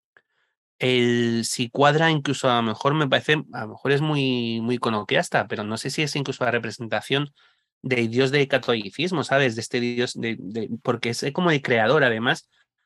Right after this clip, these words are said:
Él habla siempre de que si te encuentras un re-, eh, había una frase de su padre, lo cuenta Prez, "Si encuentras un reloj en el desierto, sabes que detrás ha habido un relojero". O sea, no se ha creado solo.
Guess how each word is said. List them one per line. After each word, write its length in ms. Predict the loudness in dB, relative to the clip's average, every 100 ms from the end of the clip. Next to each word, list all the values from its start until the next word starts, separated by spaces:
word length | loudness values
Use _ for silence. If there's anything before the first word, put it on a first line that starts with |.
| _ -2
Él 200 | 2 4
habla 220 | 4 2
siempre 360 | 0 -4 -2 -2
de 180 | -2 _ _ _ -10
que 120 | -8
si 100 | -4
te 80 | -2
encuentras 400 | 0 0 -2 -2
un 80 | 0
re-, 160 | 0
eh, 220 | 2 2 2
había 160 | 2
una 120 | 0
frase 240 | -2 0 0
de 60 |
su 140 | 0 0
padre, 320 | 2 2 -2 _ _
lo 120 | -12
cuenta 300 | -6 0 2
Prez, 280 | 2 0 -2 _ _ _ _
"Si 100 | -2
encuentras 400 | 0 2 0 2
un 100 | 0
reloj 300 | 2 2 2
en 60 | 2
el 120 | 2
desierto, 640 | 0 0 0 0 -2 -6 _ _ _ -6
sabes 340 | 2 2 2
que 100 | 2
detrás 400 | 2 2 0 0
ha 60 | 0
habido 180 | 2 2
un 80 | 0
relojero". 540 | -2 -2 -4 -4 -8 _ _ _ _ _ _ _
O 100 | _
sea, 140 | -4 -2
no 160 | 0
se 140 | 0 0
ha 60 |
creado 340 | 2 2 2 0
solo. 380 | -2 0 -2